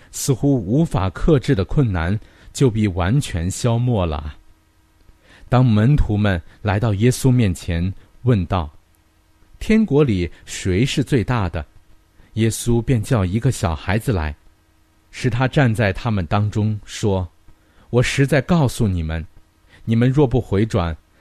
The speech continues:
变成小孩子的样式，断不得进天国。所以凡自己谦卑，像这小孩子的，他在天国里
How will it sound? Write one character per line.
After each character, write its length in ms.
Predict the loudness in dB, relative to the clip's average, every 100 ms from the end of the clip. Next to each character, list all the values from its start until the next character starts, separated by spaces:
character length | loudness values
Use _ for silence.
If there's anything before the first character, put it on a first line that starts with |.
| -4
变 160 | 0 0
成 200 | 0 0
小 300 | 0 -4 -4
孩 260 | -2 -2
子 140 | 0 -2
的 120 | -2
样 220 | 0 -2
式， 320 | -2 -4 -6 -8 _ _
断 240 | 0 2 0
不 160 | -2
得 180 | -2 -4
进 240 | -4 -4 -4
天 280 | -4 -4
国。 260 | -4 -8 -10 -14 _ _ _ _ _ -20 _ _ _
所 220 | -4 2 4
以 260 | 4 0 -2 -8
凡 240 | -2 0
自 180 | 0 -2
己 180 | -6 -8
谦 360 | -8 -2 0 2
卑， 240 | 2 0 -4 -16 -8
像 200 | -2 0
这 120 | 0
小 260 | -2 -2 -4
孩 260 | -4 -4
子 200 | -2 -2
的， 160 | -2 -6 _ _ _ _ _ -8
他 160 | -6
在 140 | -4 -4
天 320 | 0 0 0
国 200 | 0 -2
里 280 | -2 -6